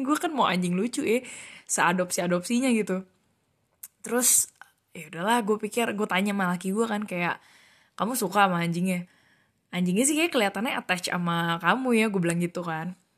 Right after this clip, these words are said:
Terus kita, eh, disuruh dulu tuh sama si organisasinya, "Coba deh lu ajak, ajak, eh, jalan anjingnya dulu aja, kasih makan segala macem, biar lihat kayak dia nurut nggak sama lu, ko-, connect nggak sama lu," gitu-gitu. Nah, sepanjang jalan sih,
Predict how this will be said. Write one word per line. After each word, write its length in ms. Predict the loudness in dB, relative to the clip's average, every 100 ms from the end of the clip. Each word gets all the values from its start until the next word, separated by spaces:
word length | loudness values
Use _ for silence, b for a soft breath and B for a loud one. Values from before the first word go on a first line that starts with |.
| -8
Terus 160 | -2 0
kita, 560 | 0 0 2 2 -2 -8
eh, 380 | -2 0 0 -2
disuruh 400 | -2 -2 -4 -2
dulu 240 | 0 0
tuh 160 | 0 0
sama 160 | 0 -2
si 80 |
organisasinya, 720 | -2 -4 -4 -4 -4 -4 -4 -2
"Coba 240 | -2 0
deh 160 | 2 2
lu 80 |
ajak, 480 | 2 0 -4 -8 -10
ajak, 400 | -6 -2 -2 -4
eh, 480 | -8 _ -8 -4 -4
jalan 320 | -4 -4 -4
anjingnya 320 | -4 -4 -4
dulu 240 | -4 -2 -2
aja, 320 | -4 -2 -2
kasih 320 | -4 -8 -8
makan 320 | -10 -8 -6
segala 240 | -4 -6 -6
macem, 480 | -6 -6 -4 -4 -6 B B B -4
biar 240 | -2 0
lihat 240 | 0 0
kayak 400 | -2 -4 -2 0
dia 80 | 0
nurut 320 | 0 -2 -4
nggak 160 | -2 2
sama 160 | 4 4
lu, 240 | 4 2
ko-, 240 | 0 -6 -8 -10
connect 320 | -6 -4 -4
nggak 160 | 0 0
sama 160 | 2
lu," 160 | 2 0
gitu-gitu. 560 | -2 -4 -6 -6 -8 -10 B B B B B -10
Nah, 80 | -8
sepanjang 400 | -4 -2 0 0
jalan 400 | 0 0 0 -2
sih, 240 | -2 -4